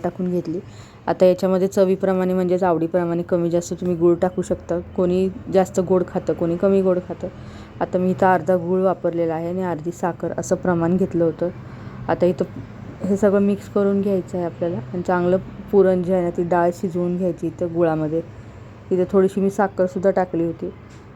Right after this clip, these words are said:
तोपर्यंत माझं वाटणसुद्धा तयार झालं होतं. आता हे आपल्याला चाळणीवरती ठेवून आपल्याला वरतून ग्लासने असं स्मॅश करून घ्यायचं आहे, म्हणजे पुरण जे आहे ना, ते खाली पडतं. ह्याच्यात मी थोडीशी वेलची पावडर टाकून घेतलेली आहे.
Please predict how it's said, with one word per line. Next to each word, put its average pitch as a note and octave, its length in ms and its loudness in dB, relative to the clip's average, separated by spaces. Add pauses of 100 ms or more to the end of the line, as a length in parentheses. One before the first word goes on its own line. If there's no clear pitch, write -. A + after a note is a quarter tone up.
(300)
तोपर्यंत F#3 420 4
माझं F#3 340 4
वाटणसुद्धा F#3 600 0 (100)
तयार F3+ 220 2
झालं F3 240 0
होतं. E3 200 -4
आता F3+ 300 -4 (1000)
हे G3+ 80 4
आपल्याला F#3+ 440 2 (540)
चाळणीवरती F#3+ 640 2
ठेवून F#3+ 260 0
आपल्याला F#3 300 0
वरतून F#3 380 0
ग्लासने F#3 400 0
असं F#3 200 -4
स्मॅश F#3 340 -2
करून F#3 280 -2
घ्यायचं F3+ 240 2
आहे, E3+ 60 0
म्हणजे E3+ 200 0
पुरण F#3 360 4
जे F#3 80 2
आहे F3+ 100 4
ना, F3 60 -2
ते G3 180 -4
खाली F3 180 2
पडतं. E3 300 0
ह्याच्यात E3+ 280 -2
मी F3+ 100 -6
थोडीशी F#3 280 2
वेलची F3+ 320 2
पावडर F3+ 240 2
टाकून F3+ 320 -4
घेतलेली E3+ 400 -4
आहे. F3 200 -6